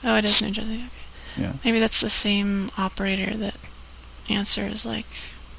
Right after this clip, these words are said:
Speaker 2: For,
Speaker 1: after
Speaker 2: yeah,
Speaker 1: hours.
Speaker 2: 'cause I'm sure those are their two, like, major locations are Atlantic City and, um, Las Vegas. So.
Speaker 1: Yeah, and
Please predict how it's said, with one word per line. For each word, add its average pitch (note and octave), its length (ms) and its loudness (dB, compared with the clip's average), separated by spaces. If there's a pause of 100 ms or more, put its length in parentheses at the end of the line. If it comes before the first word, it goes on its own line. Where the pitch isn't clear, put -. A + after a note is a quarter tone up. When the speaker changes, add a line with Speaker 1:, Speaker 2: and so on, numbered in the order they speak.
(160)
Speaker 2:
For, D#2 280 2 (420)
Speaker 1:
after G2 220 2
Speaker 2:
yeah, D#2 220 8
Speaker 1:
hours. G3 80 0
Speaker 2:
'cause - 260 8 (520)
I'm G2+ 60 12
sure A#2 160 12
those G2 260 10
are F#2 40 2
their F2 140 0
two, G2 220 6
like, E2 240 0
major D#2+ 480 2 (200)
locations D#2+ 680 2
are D2 200 -4 (580)
Atlantic D#2+ 320 6
City D#2 280 2
and, D2 220 6 (380)
um, - 500 -2 (760)
Las D#2 160 0
Vegas. D2+ 420 2
So. - 320 -2 (760)
Speaker 1:
Yeah, B3 420 2
and A3+ 340 2